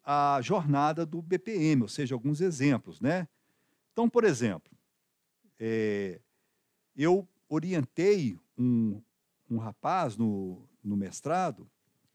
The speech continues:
que fez um negócio muito legal na área de engenharia civil e ele usou muita parte quantitativa, usando simulação, tá? Então, ele foi em empresas de engenharia civil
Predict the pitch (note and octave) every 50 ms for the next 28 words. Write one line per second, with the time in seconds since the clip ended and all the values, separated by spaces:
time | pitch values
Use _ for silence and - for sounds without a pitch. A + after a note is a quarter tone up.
0 | _ _ _ _ - B2 - - F#3 F3+ E3 F3+ F3 D3 C3+ D#3+ F3 D#3+ - -
1 | F3+ D#3 B2+ B2 B2+ C3+ C#3+ D#3 F3 G#3 A3+ A3+ - A3 F3 C#3 G#2+ F#2+ G2+ G#2+
2 | A2+ B2+ D3 D#3 D3 C3 C3 B2+ B2+ C3 C3 C3 A#2+ A#2+ A#2 A#2+ B2+ A#2 G#2+ G#2+
3 | A2 G#2 - - G#2 F2 - F2 F2+ G#2 C3 D#3 F#3 - _ _ _ _ _ _
4 | _ _ _ _ _ _ _ _ _ _ _ _ _ _ _ _ _ _ _ _
5 | _ _ _ - F#3+ G#3 F3 E3 F3 F#3+ G#3+ F#3+ D3 - D#3+ F#3 F#3+ F3 - -
6 | B2+ C3 C3+ D3+ F#3 G#3+ - G#3 F#3+ - - F#3 F#3 - - - - F#3 E3 -
7 | - - G3+ F3 - - - D#3+ E3 C#3 G2 F2 F2 D#2+ _ _ _ _ _ _
8 | _ _ _ _ _ _ _ _ _ _ _ _ _ _ _ _ _ _ - D3+
9 | D#3 - A2+ C3+ D3 D#3+ E3 D#3 - - D#3+ D#3+ E3 F3 F#3+ F3+ - - - B2+
10 | B2 A2 F2+ D#2+ _ _ _ _ _ _ _ _ _ _ _ _ - G#2+ B2+ D3
11 | D#3 D#3+ - _ _ _ _ _ _ _ _ _ _ _ _ _ - C#3+ D3+ E3
12 | F#3+ G#3 - - - D#3 D#3+ F#3 G3+ G#3+ G3+ G3 F#3+ F3 - - - C#3 D#3 F#3+
13 | A3 G#3 E3+ E3 C#3+ B2 - C#3+ C3 A2+ C3 B2 A#2 A2 A#2 A#2+ B2 - - G2+
14 | E2+ - B2 F3+ G3+ D#3 F#2+